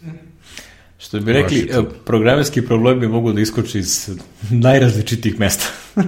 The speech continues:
Speaker 2: Najrazličitijih, znaš, ali pazi, nje-, njihov, ono, koliko su oni vremena utrošili da nađu gde je izvor problema, znaš, bune im se korisnici, on ne može da vidi šta je, tako da, ovaj, baš čudno je.
Speaker 1: Dobro.
Speaker 2: Baš čudno.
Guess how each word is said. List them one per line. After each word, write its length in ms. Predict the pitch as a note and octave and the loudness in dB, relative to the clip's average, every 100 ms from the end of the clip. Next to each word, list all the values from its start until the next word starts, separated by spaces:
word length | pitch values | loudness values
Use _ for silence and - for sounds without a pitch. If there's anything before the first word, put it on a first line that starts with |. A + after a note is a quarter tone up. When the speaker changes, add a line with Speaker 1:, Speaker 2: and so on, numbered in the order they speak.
| G3 | -2
Speaker 2:
Najrazličitijih, 1040 | G#2+ G#2 G2+ G2 F2+ F#2 - F2 - E2 C#2+ | -2 0 0 -2 -4 -10 -10 -12 -10 -10 -10
znaš, 260 | D2 - | -12 -10
ali 100 | D#2+ | -10
pazi, 280 | - A2+ A2+ | -2 -2 -2
nje-, 320 | G2+ A2 A#2 | -4 -4 -4
njihov, 440 | G#2+ A#2 A#2 A2 G#2 G2+ G2+ | -2 -4 -2 0 0 -2 -4
ono, 400 | G2+ F#2+ D#2+ E2 | -4 -4 -6 -10
koliko 320 | - A2 - | -4 -4 -4
su 120 | - | -4
oni 260 | A2 A2+ G2 - | 0 0 -2 -8
vremena 460 | F2 G#2 A#2 G#2+ F#2+ | -6 -2 0 0 -4
utrošili 520 | - G2+ - - G#2+ | -4 -4 -4 -6 -6
da 160 | F#2 F#2+ | -4 -4
nađu 340 | G2+ G2+ E2 | -4 -4 -6
gde 140 | D#2+ | -4
je 80 | F2 | -4
izvor 260 | F2 E2+ C#2+ | -4 -8 -10
problema, 520 | D#2 D2+ D#2+ D#2+ B1 | -12 -10 -8 -8 -10
znaš, 200 | C2 C#2+ | -14 -14
bune 340 | D2 E2+ E2 D2+ | -12 -8 -8 -8
im 80 | |
se 160 | - D#2+ | -10 -16
korisnici, 680 | - E2 E2+ - F2+ - E2 | -8 -8 -8 -10 -14 -10 -10
on 100 | D#2+ | -8
ne 80 | D#2+ | -8
može 180 | E2 | -8
da 80 | D#2 | -8
vidi 360 | D#2 D#2 C#2+ C2 - - - - _ | -8 -8 -12 -14 -14 -16 -18 -20 _
šta 320 | - - E2 D2+ | -20 -14 -10 -10
je, 100 | C2 | -12
tako 420 | - C#2 - D#2+ | -14 -16 -12 -12
da, 140 | D#2 | -10
ovaj, 400 | D#2 D#2 D2+ D#2 - _ _ _ _ - _ _ _ | -10 -8 -8 -10 -12 _ _ _ _ -20 _ _ _
baš 280 | E2 F#2 - | -10 -8 -8
čudno 280 | F2+ D2+ | -12 -10
je. 120 | C2 C2+ _ _ _ | -16 -20 _ _ _
Speaker 1:
Dobro. 220 | B2 - - D2+ | -2 -2 -2 -8
Speaker 2:
Baš 180 | E2 - | -10 -10
čudno. 240 | - C2 | -16 -18